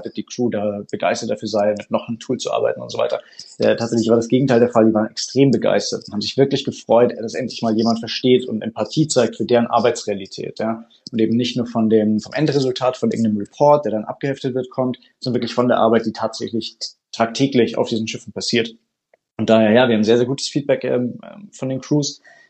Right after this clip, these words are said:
Wir fragen auch tatsächlich bei jedem neuen Schiff, äh, einen Fragenkatalog ab, ähm, und bekommen eigentlich, äh, durch die Bank,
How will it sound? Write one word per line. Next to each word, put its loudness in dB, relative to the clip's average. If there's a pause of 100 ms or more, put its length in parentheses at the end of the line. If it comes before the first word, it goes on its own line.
Wir -2
fragen 4
auch 4
tatsächlich 2
bei 4
jedem 4
neuen 2
Schiff, 0
äh, -10
einen -4
Fragenkatalog -2
ab, -2 (420)
ähm, -6
und -6
bekommen -6
eigentlich, -4
äh, 0
durch 0
die 0
Bank, 2